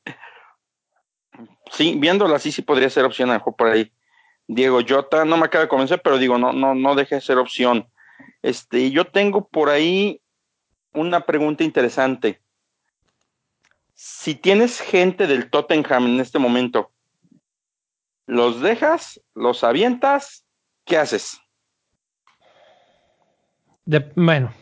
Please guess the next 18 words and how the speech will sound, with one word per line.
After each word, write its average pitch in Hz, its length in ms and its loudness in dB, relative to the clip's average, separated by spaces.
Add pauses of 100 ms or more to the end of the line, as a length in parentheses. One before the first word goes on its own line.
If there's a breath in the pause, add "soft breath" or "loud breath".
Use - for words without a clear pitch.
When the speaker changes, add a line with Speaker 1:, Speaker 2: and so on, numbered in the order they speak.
(400 soft breath)
Speaker 2:
supongo 180 480 -2
que 160 100 -2
de 143 120 -2
la 135 140 -2
gente 170 280 -2
que 147 140 -4
tengamos 139 500 0
de 123 280 -2
Tottenham 147 520 -2
va 135 80 4
a 127 60 -2
ser 139 340 0
su-, 156 300 -4 (160)
sobre 139 460 0
todo 170 260 0
mediocampistas, 139 1120 -2 (240)
Eriksen, 143 640 0
Son 143 540 -2